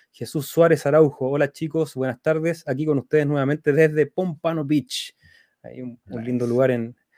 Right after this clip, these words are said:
Speaker 1: en los Estados Unidos. Buenas vibras. ¿Dónde me podría contactar con ustedes? Puede ser cualquiera de las redes sociales, tanto de Individuo Digital como Chile Stake Po. Un mensaje en el YouTube, me puedes mandar un Twitter, un correo.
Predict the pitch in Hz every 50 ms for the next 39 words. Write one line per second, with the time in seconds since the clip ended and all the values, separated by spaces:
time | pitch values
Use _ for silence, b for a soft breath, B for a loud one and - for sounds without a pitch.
0 | _ _ _ - - 123 120 - - - 127 113 - - 120 123 135 147 151 151
1 | 147 - - - - - 123 135 139 123 117 131 156 165 175 185 196 190 - -
2 | - - _ b b b b b b b - 170 185 190 185 175 147 143 147 156
3 | 175 170 175 170 165 - 139 - - 180 170 - 175 160 135 - _ - 185 202
4 | 214 233 240 233 - - - _ _ _ _ _ _ _ _ _ - 151 151 143
5 | 143 160 151 - 135 123 123 - - 165 170 170 170 156 147 165 165 160 165 160
6 | 147 - 165 165 160 165 160 160 160 156 147 - 147 143 139 131 131 135 147 151
7 | 156 147 147 - 139 143 151 160 160 160 - 147 143 143 139 139 - 147 143 135
8 | - - - 131 123 - - 165 190 220 214 - _ - 123 123 123 120 117 -
9 | - 131 117 - 123 120 120 117 113 110 107 _ _ _ - 117 117 113 123 160
10 | 185 190 165 156 131 127 123 123 131 131 123 123 120 120 120 131 131 131 123 120
11 | 117 113 113 _ - 139 151 160 160 160 160 160 156 - b b b b b b
12 | b b b b b b b - 127 123 123 123 120 120 117 117 113 110 - 131
13 | 127 139 165 180 190 190 196 190